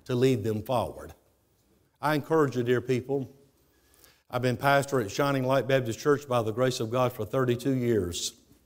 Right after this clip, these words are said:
It seems like we're always in a building program, or, or at least fixing up the buildings we have. You know, it never stops. How many of you know what I'm talking about there? At least the staff does here. Isn't that right?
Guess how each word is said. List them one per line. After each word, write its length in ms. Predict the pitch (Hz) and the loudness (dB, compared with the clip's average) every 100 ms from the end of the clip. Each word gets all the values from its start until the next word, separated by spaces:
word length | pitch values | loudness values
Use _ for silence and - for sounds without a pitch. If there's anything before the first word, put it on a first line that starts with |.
| _ _ _ _ _ _ - | _ _ _ _ _ _ -6
It 160 | 135 | -4
seems 300 | - 160 127 | 2 2 4
like 160 | 127 120 | 4 4
we're 160 | 113 | 2
always 420 | 131 120 110 104 95 | 2 2 4 2 0
in 100 | 104 | -4
a 60 | |
building 380 | 92 107 90 82 | 0 0 0 -6
program, 560 | - 87 71 - - - _ _ _ _ _ _ _ _ _ _ _ _ _ _ - | -8 -10 -10 -16 -18 -20 _ _ _ _ _ _ _ _ _ _ _ _ _ _ -2
or, 160 | 139 | 0
or 300 | 143 143 139 | 4 4 4
at 60 | 139 | 4
least 280 | 151 147 - | 2 2 0
fixing 400 | 170 - 131 113 | 0 0 -2 2
up 180 | 131 - | 0 0
the 80 | |
buildings 460 | 104 113 101 92 90 | 0 2 2 -4 -4
we 80 | 98 | -4
have. 320 | 90 - 87 | -4 -10 -6
You 120 | 117 | 0
know, 160 | 131 127 | 4 4
it 100 | 131 | 2
never 340 | 143 147 107 | 2 2 0
stops. 640 | 95 - 107 69 - - | -6 -4 -6 -6 -12 -10
How 100 | 139 | -2
many 180 | 139 127 | 0 2
of 140 | 123 107 | 2 0
you 80 | |
know 140 | 110 110 | 0 0
what 160 | 101 | 0
I'm 80 | 101 | -4
talking 260 | 92 104 95 | -2 0 0
about 240 | 90 85 | -4 -4
there? 140 | 92 90 | -4 -2
At 80 | |
least 220 | 117 135 110 | 0 0 0
the 80 | |
staff 340 | 98 127 113 92 | -4 0 0 0
does 240 | 107 98 | -2 0
here. 180 | 120 87 | 0 -2
Isn't 140 | 80 | -4
that 180 | 98 117 | -6 -4
right? 340 | 110 131 143 | 0 0 0